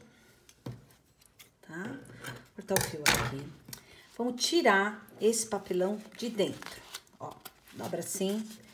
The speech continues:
tira o papelão de dentro, tá? E você vai ficar aqui com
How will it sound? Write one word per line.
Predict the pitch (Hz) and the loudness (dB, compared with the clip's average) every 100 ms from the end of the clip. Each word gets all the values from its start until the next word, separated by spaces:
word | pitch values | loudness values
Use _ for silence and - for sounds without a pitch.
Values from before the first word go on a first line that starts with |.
| - - - | -18 -16 -14
tira | - 240 233 | -4 0 2
o | |
papelão | 226 220 208 202 | 0 2 4 4
de | 208 | 0
dentro, | 220 - - - - - - | -2 -4 -8 -16 -16 -16 -14
tá? | 160 180 233 294 - - - - - - - - - | -4 0 0 0 -8 -18 -18 -16 -14 -14 -14 -20 -10
E | - | -4
você | 262 240 196 | -2 2 4
vai | 170 | 2
ficar | 165 - - 156 | 0 -4 -6 -6
aqui | - - 262 214 - - - - - - _ - - - - _ _ - - - - | -8 -4 0 2 0 -10 -20 -20 -20 -20 _ -20 -18 -20 -20 _ _ -18 -16 -16 -14
com | - 190 208 269 | 4 6 6 2